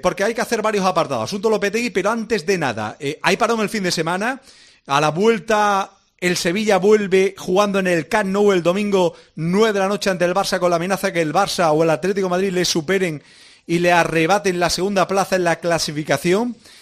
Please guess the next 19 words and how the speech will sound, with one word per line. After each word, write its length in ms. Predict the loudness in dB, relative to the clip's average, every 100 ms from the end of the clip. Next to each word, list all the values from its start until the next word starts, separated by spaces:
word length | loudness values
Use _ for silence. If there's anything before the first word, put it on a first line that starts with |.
| -20 -20 _ _
¿Qué 140 | 2
pasa 280 | 4 2 2
con 160 | 2 2
algunos 340 | 2 2 2
lesionados? 680 | 2 0 -2 -2 -4 -8 -10 -20 _ _
Eh, 640 | 0 2 2 2 0 -2
¿tienes 260 | 0 0 2
información, 1400 | -2 0 0 0 -2 0 0 2 0 -6 -6 -8 -8 -12 -18 -20 _ _
Víctor, 500 | -6 -4 -2 0 0
de 60 | 2
alguno 420 | 0 0 -2 -2
que 120 | 0
vaya 260 | 0 0 0
a 40 |
recuperar 720 | -2 -6 -2 0 2 0 -4 -10
seguro 640 | -6 -2 0 0 2 2
para 200 | 2 0
ese 260 | 0 0 0
partido? 720 | 2 2 2 -2 2 2 2